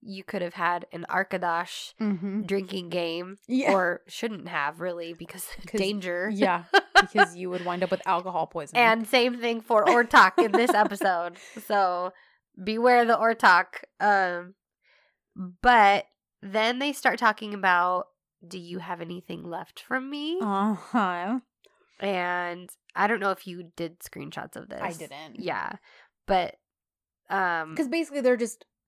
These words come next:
Speaker 2: they're just fumbling back and forth with that and trying to come up with, like, answers that basically are like, "No,"
Speaker 1: Yeah.
Speaker 2: but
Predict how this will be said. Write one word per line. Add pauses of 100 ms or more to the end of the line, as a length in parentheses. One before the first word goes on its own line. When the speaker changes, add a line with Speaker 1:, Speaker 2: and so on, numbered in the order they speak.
(320)
Speaker 2:
they're
just
fumbling
back
and
forth
with
that
and
trying
to
come
up
with,
like, (640)
answers
that
basically
are
like,
"No," (100)
Speaker 1:
Yeah.
Speaker 2:
but